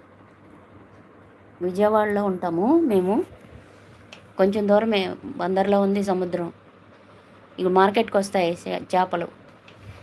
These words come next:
సముద్రం చేపలు. మార్కెట్లో తెచ్చుకొని వండుకోవడమే.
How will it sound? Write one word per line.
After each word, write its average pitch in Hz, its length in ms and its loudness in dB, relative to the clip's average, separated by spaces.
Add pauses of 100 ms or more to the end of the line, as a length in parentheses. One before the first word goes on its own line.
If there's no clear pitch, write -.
(640)
సముద్రం 190 400 0
చేపలు. 175 380 -2 (1400)
మార్కెట్లో 190 460 -2
తెచ్చుకొని 190 520 -4
వండుకోవడమే. 180 540 -4